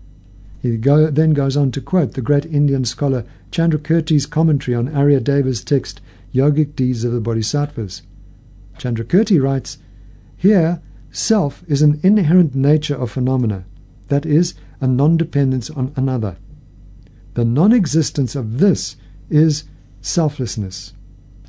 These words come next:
Geshe-la then says, "The self is very clearly dependent on its basis of attribution, on the process of attribution, on parts and on causes and conditions,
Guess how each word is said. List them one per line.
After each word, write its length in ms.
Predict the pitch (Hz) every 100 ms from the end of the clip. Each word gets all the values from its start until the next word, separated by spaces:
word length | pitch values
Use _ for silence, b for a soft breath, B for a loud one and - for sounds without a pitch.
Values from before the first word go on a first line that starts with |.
| b b b b b -
Geshe-la 400 | 165 180 220 196
then 240 | 170 156
says, 380 | - 147 139 - - - b b b - 131
"The 120 | 147
self 400 | - 208 220 -
is 200 | 165 143
very 320 | 131 170 202
clearly 440 | 202 - 170 170 160
dependent 520 | 143 - 156 156 147
on 160 | 143 135
its 140 | 110
basis 500 | 107 143 160 202 160
of 120 | 147 -
attribution, 760 | 139 135 117 147 151 - 90 - b b b b 127
on 80 | 131
the 80 |
process 560 | 135 - 202 226 180 -
of 120 | 135
attribution, 760 | 143 117 120 113 120 - 143 151 b b b b
on 140 | 131 117
parts 580 | - 165 180 185 - - b b
and 120 | 127 123
on 140 | 123
causes 460 | - 156 170 170 165
and 160 | 170
conditions, 600 | 147 139 139 143 135 123